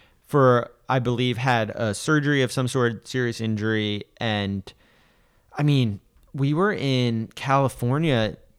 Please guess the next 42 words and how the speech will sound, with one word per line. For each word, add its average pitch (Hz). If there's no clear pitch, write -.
not 123
very 139
long 120
ago 120
in 110
L 113
A 127
at 123
the -
Sound 113
Running 127
Meet, 98
and 98
he 131
was 110
pacing 123
and 98
not 104
looking 113
great 101
doing 101
it. 170
And 110
all 107
of 107
a 113
sudden, 123
it's -
like, 95
this 95
is 107
Brand-, 117
the 110
Brandon 107
Kidder 139
we 101
know. 82
He's 87
back 101
in 117
the 92
final. 101